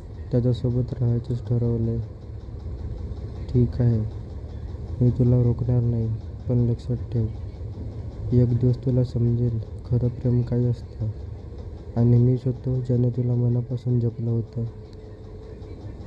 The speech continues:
"आज दिवसभर काही खाल्लं नाही, मन अजूनही तुझ्याच विचारात अडकून बसलंय. प्लीज असं नको करू, मी आधीच ठरवलंय." "तुला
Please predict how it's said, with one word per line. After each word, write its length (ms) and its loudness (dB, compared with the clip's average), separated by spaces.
"आज 180 6
दिवसभर 540 4
काही 160 2
खाल्लं 400 0
नाही, 200 4
मन 240 8
अजूनही 340 6
तुझ्याच 360 -2
विचारात 420 -2
अडकून 400 0
बसलंय. 420 -2
प्लीज 380 4
असं 300 0
नको 200 0
करू, 300 2
मी 180 8
आधीच 340 4
ठरवलंय." 560 2
"तुला 200 8